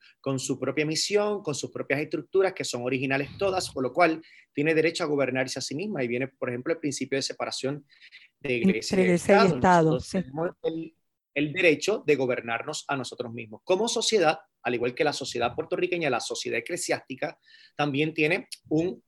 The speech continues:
Speaker 1: orden y una misión que cumplir con unos instrumentos propios de esa sociedad perfecta,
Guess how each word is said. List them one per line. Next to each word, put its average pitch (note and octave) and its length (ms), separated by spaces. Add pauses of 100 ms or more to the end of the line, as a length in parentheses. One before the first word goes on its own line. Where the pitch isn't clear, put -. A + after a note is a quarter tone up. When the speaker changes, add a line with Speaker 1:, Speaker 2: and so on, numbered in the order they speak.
(160)
Speaker 1:
orden D#3 680 (520)
y D#3+ 180
una D3 240
misión C#3+ 460
que F3+ 120
cumplir F#3 360
con F3+ 140
unos D#3 400 (320)
instrumentos E3 840 (300)
propios A3 540
de E3+ 240
esa F#3+ 180
sociedad C3 400
perfecta, C#3 540